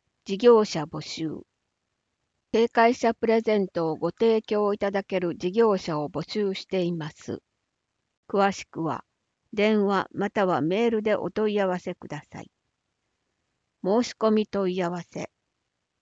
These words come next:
秘書広報課、八七零零四零三。メールアドレス。広報校長、ケーオーエイチオーケーオーシーエイチオーアットマー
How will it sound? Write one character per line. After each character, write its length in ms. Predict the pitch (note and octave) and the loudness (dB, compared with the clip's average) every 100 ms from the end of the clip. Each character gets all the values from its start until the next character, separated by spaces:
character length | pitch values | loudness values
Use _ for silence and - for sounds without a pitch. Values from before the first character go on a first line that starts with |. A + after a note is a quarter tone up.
| _ _ | _ _
秘 100 | C4 | -6
書 220 | - F#3+ - | -2 -2 -2
広 260 | E3 F3 F3 | -4 -2 -4
報 260 | F3 D#3+ - - | -8 -8 -10 -14
課、 200 | D#3 - _ _ _ _ _ _ | -16 -16 _ _ _ _ _ _
八 320 | - - A#3+ | -12 -8 0
七 380 | A#3 A#3 G#3 E3 | 2 4 2 0
零 320 | D#3 E3+ - _ _ _ _ _ - | -4 -6 -6 _ _ _ _ _ 0
零 340 | A3 A#3+ A#3 | 4 6 6
四 380 | A#3 A3+ F3 C#3+ | 4 2 0 -2
零 300 | D#3+ F#3 F3 | -4 -6 -6
三。 280 | - E3 - _ _ _ _ _ _ _ _ _ - | -8 -10 -10 _ _ _ _ _ _ _ _ _ -2
メ 280 | F#3+ A#3 A3+ | 0 2 4
ー 20 | |
ル 160 | G#3 - | 2 0
ア 140 | G3 | -4
ド 140 | F#3+ - | -4 -8
レ 140 | D#3 | -10
ス。 260 | - - - _ _ _ _ _ _ _ _ _ | -16 -20 -20 _ _ _ _ _ _ _ _ _
広 300 | - A#3+ A#3+ - | 0 2 2 0
報 260 | F3 D3+ | -2 -2
校 280 | - F3+ E3+ - | -4 -4 -4 -4
長、 340 | E3 C3 - _ _ _ _ _ _ _ | -6 -6 -8 _ _ _ _ _ _ _
ケ 300 | - A#3+ A#3 | -2 2 2
ー 20 | - | 2
オ 220 | A3 F3 | 2 0
ー 40 | - | 0
エ 140 | G3+ | -2
イ 80 | A3+ | -2
チ 200 | - A3 | -6 -2
オ 180 | G3 D#3+ | 0 -2
ー 40 | - | -4
ケ 220 | A3 G#3+ | -4 -2
ー 60 | - | -2
オ 220 | G#3 E3+ | -2 -2
ー 40 | - | -4
シ 300 | - A3 - | -6 -6 -4
ー 60 | G3+ | -4
エ 60 | |
イ 80 | F#3 | -4
チ 220 | - - | -8 -12
オ 220 | - E3 - | -6 -6 -8
ー 20 | _ _ _ | _ _ _
ア 60 | E3 | -10
ッ 40 | - - | -10 -4
ト 120 | G#3 | 0
マ 260 | G#3+ G#3 | 2 0
ー 40 | D3 | -2